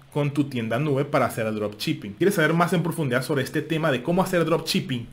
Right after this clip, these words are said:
en México, sobre todo, eh, usando tienda nube?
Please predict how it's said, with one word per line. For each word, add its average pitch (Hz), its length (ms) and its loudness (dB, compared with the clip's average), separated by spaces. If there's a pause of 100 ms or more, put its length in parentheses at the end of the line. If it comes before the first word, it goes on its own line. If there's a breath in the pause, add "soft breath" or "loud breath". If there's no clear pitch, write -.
(480 soft breath)
en 151 240 2
México, 139 380 2
sobre 139 260 4
todo, 127 420 2 (920 soft breath)
eh, 120 180 -6
usando 139 460 2
tienda 175 580 2
nube? 160 580 4